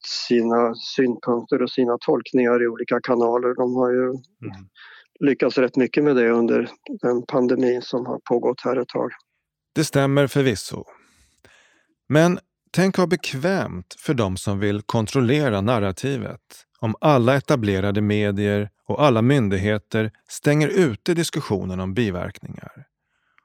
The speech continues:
Speaker 2: Och så får ämnet enbart förekomma i olika alternativa, mindre prestigefyllda fora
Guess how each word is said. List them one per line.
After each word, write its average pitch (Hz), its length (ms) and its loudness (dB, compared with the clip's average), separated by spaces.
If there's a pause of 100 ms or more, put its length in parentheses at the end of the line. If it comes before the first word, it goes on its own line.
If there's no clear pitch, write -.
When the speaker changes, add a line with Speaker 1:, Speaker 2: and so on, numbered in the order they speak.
(140)
Speaker 2:
Och 135 100 2
så 160 100 0
får 180 140 2
ämnet 127 320 4 (320)
enbart 139 420 2
förekomma 107 640 0
i 120 60 -2
olika 104 420 0 (260)
alternativa, 127 1080 0 (360)
mindre 139 440 2
prestigefyllda 120 840 -2
fora 92 540 -2